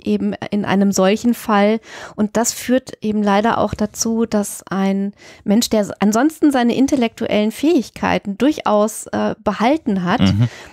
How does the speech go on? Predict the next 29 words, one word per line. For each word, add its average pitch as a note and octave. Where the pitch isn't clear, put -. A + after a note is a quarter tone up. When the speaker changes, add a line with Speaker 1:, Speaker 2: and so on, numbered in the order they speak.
Speaker 1:
ähm, G#3+
und G#3+
das, G#3
das A3
werden A3
wir A3+
sicherlich A3+
später B3+
auch -
noch G#3
beschreiben, A3+
mit G#3+
dem A#3
man, A3
äh, G#3
durchaus A3+
Gespräche B3+
führen F#3
kann F#3+
und, G3+
äh, G3+
der, G3+
äh, -
schon C#4+
noch -
einen, A3
über G#3+
einen A3
gewissen A#3